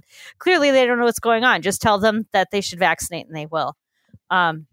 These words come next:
I, I guess I bothered them enough that when Ashley Shelby published a piece in the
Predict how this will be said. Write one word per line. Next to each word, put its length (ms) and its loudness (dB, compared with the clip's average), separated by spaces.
I, 300 2
I 100 2
guess 320 0
I 240 2
bothered 560 2
them 380 0
enough 520 -2
that 260 2
when 360 -6
Ashley 420 -4
Shelby 760 -4
published 600 -2
a 60 -12
piece 520 -8
in 320 -8
the 400 -2